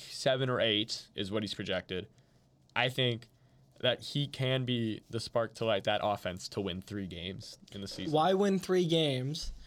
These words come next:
Speaker 2: when that risks your chance at getting Caleb Williams?
Speaker 1: We're not, we don't want Caleb Williams. I mean, we can tank f-
Speaker 2: You may not want him. You need him.
Speaker 1: No,
Speaker 2: He's
Speaker 1: no,
Speaker 2: the
Speaker 1: no. The
Speaker 2: best.
Speaker 1: Cardinals
Speaker 2: he's the best college quarterback
Speaker 1: The
Speaker 2: of
Speaker 1: Cardinals
Speaker 2: possibly of all time.
Speaker 1: can tank for the first pick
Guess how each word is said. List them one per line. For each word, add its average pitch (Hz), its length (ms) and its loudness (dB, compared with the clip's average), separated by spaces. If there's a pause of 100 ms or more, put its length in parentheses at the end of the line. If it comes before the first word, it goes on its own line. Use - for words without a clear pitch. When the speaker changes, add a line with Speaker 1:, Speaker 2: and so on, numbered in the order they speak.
(120)
Speaker 2:
when 160 220 4
that 160 220 4
risks 165 320 4
your 160 120 2
chance 156 340 0
at 147 140 2
getting 151 240 2
Caleb 143 300 2
Williams? 117 440 -4
Speaker 1:
We're 151 200 4
not, 175 240 4 (120)
we 165 140 4
don't 165 300 4
want 151 220 2
Caleb 120 340 0
Williams. 110 340 2
I 143 80 4
mean, 160 280 4
we 165 120 4
can 165 140 2
tank 156 300 0
f- - 140 -20 (560)
Speaker 2:
You 180 80 4
may 247 100 6
not 208 200 6
want 240 220 6
him. 214 140 4 (160)
You 254 180 6
need 285 280 8
him. 113 180 -2 (140)
Speaker 1:
No, 165 120 2
Speaker 2:
He's 247 120 6
Speaker 1:
no, 277 40 6
Speaker 2:
the 247 40 6
Speaker 1:
no. 170 60 0
The 175 80 6
Speaker 2:
best. 196 140 4
Speaker 1:
Cardinals 269 440 4
Speaker 2:
he's 285 180 8
the 320 120 6
best 247 320 6
college 233 320 6
quarterback 214 640 4 (100)
Speaker 1:
The 165 200 2
Speaker 2:
of 208 100 6
Speaker 1:
Cardinals 214 100 4
Speaker 2:
possibly 254 400 6
of 185 80 6
all 208 180 8
time. 196 420 2
Speaker 1:
can 165 260 2
tank 151 500 0 (960)
for 139 300 4
the 123 80 0
first 143 320 0
pick 139 420 0